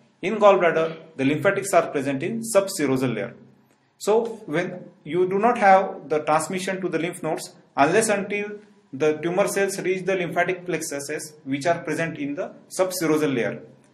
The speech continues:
So whenever there is crossing of the tumor across the mucosa,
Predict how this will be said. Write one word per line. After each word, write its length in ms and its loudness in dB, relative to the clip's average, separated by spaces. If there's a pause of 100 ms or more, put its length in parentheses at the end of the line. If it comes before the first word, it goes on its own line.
(240)
So 160 -6
whenever 420 0
there 160 0
is 200 -6 (380)
crossing 460 0
of 200 0
the 220 0 (320)
tumor 400 0
across 380 0
the 100 -2
mucosa, 680 4